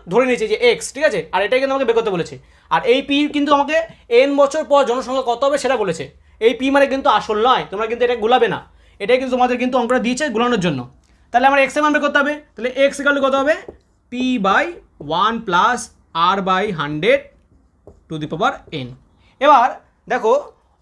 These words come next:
আমার অনেক স্টুডেন্ট কিন্তু একটা জিনিস আমাকে বলে যে, "স্যার, উত্তরটা কিন্তু মেলেনি।" ঠিক আছে? কেন? উত্তরটা রয়েছে নাকি এরকম, p into one plus R by hundred minus n আছে, তাই তো? এটাও কিন্তু সেম। দেখো, এখান থেকে আমরা কিন্তু করতে পারবো, এখান থেকে just আরেকটা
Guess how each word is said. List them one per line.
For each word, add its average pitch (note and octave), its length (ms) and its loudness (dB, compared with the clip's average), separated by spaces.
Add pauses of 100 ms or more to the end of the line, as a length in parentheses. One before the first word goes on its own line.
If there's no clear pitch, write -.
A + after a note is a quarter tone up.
(180)
আমার G#3 280 0
অনেক C#4+ 140 2
স্টুডেন্ট D4 240 -4
কিন্তু D4+ 220 -2
একটা C#4 140 -2
জিনিস C#4 180 -2
আমাকে C#4 200 0
বলে A3 220 2
যে, C4 100 -4
"স্যার, C#4 200 0
উত্তরটা C#4+ 260 2
কিন্তু C#4+ 180 0
মেলেনি।" F3 260 0 (280)
ঠিক D4+ 160 -4
আছে? F3+ 100 -2 (120)
কেন? A#3 120 0 (220)
উত্তরটা D4 320 0
রয়েছে C4+ 280 4
নাকি C#4 160 -2
এরকম, G3+ 240 -2 (380)
p - 20 -10 (320)
into C#4 240 -2 (680)
one C#4 120 2 (100)
plus C4 300 4 (320)
R - 20 0 (100)
by B3+ 140 4 (140)
hundred G#3 420 0 (880)
minus A3 300 0 (120)
n - 80 -2
আছে, C#3 160 -8
তাই D4+ 140 0
তো? G#3+ 60 0 (520)
এটাও D4+ 260 4
কিন্তু D4 220 0
সেম। B3+ 220 4
দেখো, B3+ 120 2 (280)
এখান C#4 220 2
থেকে D4+ 160 -2
আমরা D4 160 0
কিন্তু D4 180 -4
করতে C4+ 180 2
পারবো, G3 140 2 (100)
এখান C4+ 200 0
থেকে D4 200 0
just C#4 140 2 (120)
আরেকটা B3+ 240 2